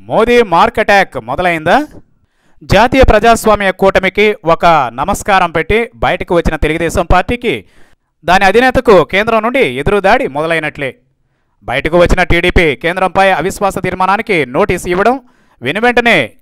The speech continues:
కేంద్రం కూడా ఎదురుదాడి మొదలైన దాఖలాలు కనిపిస్తున్నాయి. పార్లమెంటు నుండే కేటగోరికల్గా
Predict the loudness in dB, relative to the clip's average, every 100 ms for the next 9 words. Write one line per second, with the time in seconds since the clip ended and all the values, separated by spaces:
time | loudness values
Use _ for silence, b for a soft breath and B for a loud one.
0 | _ -4 0 2 4 6 6 4 -4 -2
1 | 0 4 4 2 -2 -6 -6 0 2 2
2 | 2 0 2 2 2 0 -2 -4 -8 -6
3 | -6 -6 -10 _ _ _ _ 2 2 2
4 | -2 0 -2 0 0 0 -4 _ _ _
5 | _ _ -4 -2 0 4 2 4 2 4
6 | 4